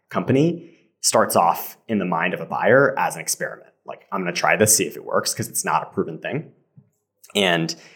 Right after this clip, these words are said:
we would have, like, you know, early conversations with people who found the idea interesting, but, um, sometimes they wouldn't go anywhere. At, this is sort of, like, to the, to the, towards the end of Y C.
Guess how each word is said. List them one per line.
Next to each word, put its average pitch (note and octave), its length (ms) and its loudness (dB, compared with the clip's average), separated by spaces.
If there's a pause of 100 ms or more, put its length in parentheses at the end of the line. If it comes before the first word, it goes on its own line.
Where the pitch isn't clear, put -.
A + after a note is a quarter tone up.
(180)
we - 100 6
would A3 100 6
have, C#3 300 2
like, G2 340 -2 (760)
you A2 60 0
know, G2 80 2
early B2 240 6
conversations G#2+ 560 0
with - 80 -20
people F#2+ 200 -4
who G2 80 -2
found F2 240 -4
the F2+ 60 -6
idea E2+ 540 0 (320)
interesting, F#2 760 0
but, E2 480 0 (100)
um, D#2+ 220 0
sometimes A2+ 380 2
they F#2+ 80 -2
wouldn't E2+ 240 -8
go E2 140 -6
anywhere. - 400 -12 (320)
At, - 340 -10
this G2+ 120 -2
is E2+ 60 -4
sort G2+ 140 -4
of, E2+ 100 -4
like, E2 160 -2
to - 100 -12
the, - 100 -12
to - 260 -20
the, - 80 -20
towards E2 300 -8
the D#2 80 -10
end E2 120 -10
of D#2+ 60 -12
Y D#2 140 -8
C. D#2+ 320 -10